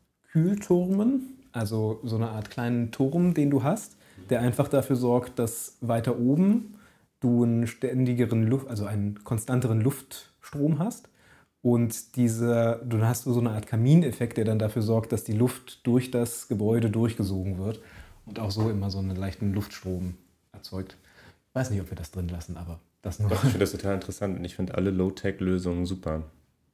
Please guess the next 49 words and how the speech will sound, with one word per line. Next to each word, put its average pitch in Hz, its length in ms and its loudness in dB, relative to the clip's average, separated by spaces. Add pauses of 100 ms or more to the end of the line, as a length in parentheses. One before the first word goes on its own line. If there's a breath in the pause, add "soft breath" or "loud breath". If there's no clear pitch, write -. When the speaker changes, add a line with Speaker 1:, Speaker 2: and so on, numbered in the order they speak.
Speaker 1:
Hm. 92 240 -16
Speaker 2:
weil 92 160 2
die 90 120 2
bedeuten, 87 340 0
dass 92 160 -6
du 87 100 -4
nicht, 90 360 -6
äh, 87 580 -4
Strom 92 340 -2
aufwenden 90 420 -6
musst. 80 360 -10 (1040)
Und 85 240 -18
das - 180 -20
ist, - 280 -20
also 87 180 -4
ich 85 80 -2
glaube, 90 220 0
da 87 120 2
ist 95 240 -2 (160)
so 98 300 -2
viel, 110 200 -2
steckt 101 260 -4
so 110 100 0
viel 123 120 -2
Potenzial 95 580 -2
drin 90 260 -2
und 92 180 -6
wir 90 120 -4
haben 92 160 -2
ganz, 95 260 -2
ganz 90 240 -4
viel 90 540 -2 (600 soft breath)
Erfahrungs-, 92 880 -2 (100)
äh, 85 240 -2
Wissen 90 320 -4
und - 140 -4
einfach - 360 -8
einen 82 120 -4
großen 92 360 -6
Schatz - 380 -8
an 87 240 -6
Techniken, 87 680 -6
die 85 160 -8
wir 87 120 -4
eigentlich 90 280 -6
nur 95 120 -4
wieder 90 240 -4
reaktivieren 90 640 -4
müssen. 80 480 -8